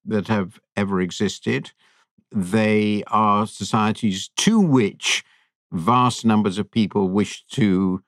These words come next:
flee, to ha-, have better lives for themselves and their children. They have weathered enormous storms, and you mentioned the great crisis of the interwar era.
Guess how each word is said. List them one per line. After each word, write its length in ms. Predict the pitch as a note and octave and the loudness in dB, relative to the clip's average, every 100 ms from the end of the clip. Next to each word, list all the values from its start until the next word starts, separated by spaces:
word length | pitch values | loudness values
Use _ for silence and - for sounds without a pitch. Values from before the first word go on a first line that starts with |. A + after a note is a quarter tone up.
| _ | _
flee, 500 | - A#2+ G2+ C3 G#3+ _ _ | -2 2 2 2 -2 _ _
to 200 | - A2+ | 0 2
ha-, 120 | G2+ - - - | 0 -6 -20 -12
have 260 | - A2 - _ | -4 -4 -4 _
better 240 | A2 - A2 | -4 0 0
lives 400 | G2+ G2 C3 - | 0 -2 -6 -4
for 100 | G#2+ | -2
themselves 560 | G2+ - G2+ G2 F#2+ | 0 0 -2 -2 -4
and 120 | G2 | -2
their 120 | G2+ G2 | -2 -2
children. 560 | - G#2 F2+ A#2 A#3 - _ _ _ - | -2 -2 -2 -4 -4 -8 _ _ _ -6
They 880 | G2+ A#2+ A#2+ A#2+ A#2+ A#2+ A#2+ A2 - - | 0 2 2 2 2 2 2 0 -4 -6
have 380 | - A#2 A2 G#2+ | -2 0 0 0
weathered 640 | G#2 A#2 A2 A2 G2+ - - | 0 2 4 2 0 -6 -4
enormous 580 | A#2+ A#2 C3+ A#2 G2+ - | 2 4 4 4 2 0
storms, 560 | - B2 G#2 C#3+ D#3+ | -4 0 0 0 0
and 160 | B2+ - | -2 0
you 80 | G2+ | 2
mentioned 800 | G2 G2+ G2 - G#2 G2+ F#2+ - _ _ _ G#2+ | 2 2 0 0 2 2 -2 -8 _ _ _ -4
the 60 | |
great 280 | F#2+ A2 G#2 | 0 0 -2
crisis 540 | - G2+ F#2+ - F#2 | -2 -2 -2 -4 -4
of 100 | F#2+ | -4
the 120 | G2 G2 | 0 0
interwar 500 | F#2 F#2+ F#2 F#2 F#2 | -2 -2 0 0 -2
era. 360 | F#2+ A2 C3 | 0 0 -2